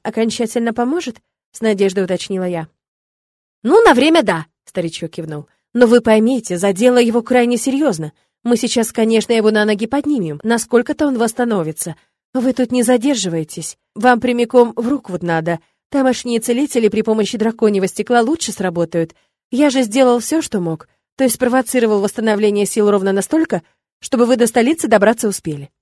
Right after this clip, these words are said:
А если за это время не доберемся?» Я нервно закусила губу. «Я не могу гарантировать, что он вообще выживет»,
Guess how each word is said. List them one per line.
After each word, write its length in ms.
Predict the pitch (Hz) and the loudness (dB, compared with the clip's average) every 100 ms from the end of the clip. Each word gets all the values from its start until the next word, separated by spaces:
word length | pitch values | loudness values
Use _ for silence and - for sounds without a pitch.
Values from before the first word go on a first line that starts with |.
| _ _ _ | _ _ _
А 100 | 226 | -6
если 320 | 214 233 233 | 0 0 0
за 120 | 208 214 | 0 0
это 180 | 220 | 0
время 240 | 208 214 214 | 0 2 2
не 140 | 208 | 0
доберемся?» 640 | 190 190 185 170 175 214 196 _ _ _ | 0 0 0 0 -4 -6 -8 _ _ _
Я 160 | 202 196 | -2 -2
нервно 320 | 202 220 208 | -2 -4 -6
закусила 440 | 190 - - 175 | -6 -8 -6 -6
губу. 320 | 160 156 147 - _ _ _ _ | -6 -10 -12 -20 _ _ _ _
«Я 240 | 220 233 | 0 2
не 140 | 233 226 | 4 4
могу 260 | 220 208 | 6 4
гарантировать, 600 | 196 196 190 - 254 220 | 4 2 0 0 0 0
что 160 | - 220 | 0 0
он 80 | 208 | 2
вообще 320 | 214 - 180 | 0 0 -4
выживет», 440 | 160 151 156 151 | -4 -6 -8 -8